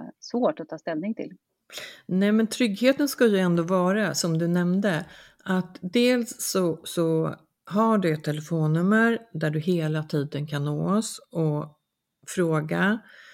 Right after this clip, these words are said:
Speaker 2: eh, höra hur du ska gå vidare, vi kan hjälpa, tipsa, råda. Men också att det finns ju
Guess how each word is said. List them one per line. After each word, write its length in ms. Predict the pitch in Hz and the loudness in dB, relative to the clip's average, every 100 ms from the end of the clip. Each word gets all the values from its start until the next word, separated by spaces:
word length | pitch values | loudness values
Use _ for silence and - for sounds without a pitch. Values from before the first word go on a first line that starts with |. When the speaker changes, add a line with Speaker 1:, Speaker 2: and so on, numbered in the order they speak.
| - _ - | -20 _ -4
Speaker 2:
eh, 300 | 180 165 160 | 0 2 2
höra 440 | 160 185 165 160 190 | 0 0 2 2 2
hur 160 | 196 | 2
du 100 | 165 | 0
ska 200 | 156 143 | -4 -6
gå 120 | 143 | -6
vidare, 1000 | 147 156 160 147 156 180 202 208 202 202 185 | 0 2 2 -2 -2 2 4 4 4 4 2
vi 120 | 160 | -2
kan 220 | - 143 139 | -2 -4 -2
hjälpa, 580 | 170 175 160 160 185 185 | 0 0 0 -4 -2 -2
tipsa, 680 | 185 165 - - 170 170 | -2 -4 -2 -2 0 0
råda. 640 | 170 170 165 156 175 185 196 - - - - _ | 0 0 0 -2 0 0 -2 -10 -20 -20 -20 _
Men 200 | 202 220 | 4 6
också 800 | 196 285 - - - 151 151 - - | 6 2 2 -2 2 2 2 -2 0
att 380 | 175 165 - - - 233 240 202 | 2 2 -4 -18 -20 -16 -14 2
det 340 | 202 190 175 - | 4 6 4 2
finns 420 | 214 214 196 - | 6 6 6 4
ju 220 | 175 | 2